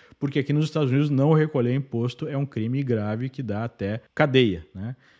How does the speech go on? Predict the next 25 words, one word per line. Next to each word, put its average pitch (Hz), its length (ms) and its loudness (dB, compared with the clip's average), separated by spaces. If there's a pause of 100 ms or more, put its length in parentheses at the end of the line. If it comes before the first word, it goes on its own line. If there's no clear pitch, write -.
(140)
Então 131 240 0
é - 20 2
importante 139 720 2
sim 131 300 -2
tratar 127 580 -4
esse 127 200 -2
assunto 120 600 -6 (100)
com 131 380 0 (320)
prioridade. 131 600 4 (160)
É... 117 720 0
se - 240 4
você 233 440 4
quer 135 680 0 (260)
auxílio 131 880 4
nesse 110 240 -4
processo 113 680 -4
de 110 140 -2
investimentos, 120 720 -2
a 120 40 -4
gente 110 180 -8
não 107 160 -2
faz 117 300 -2
essa 113 180 -4
parte 107 500 -6
de, 101 540 -4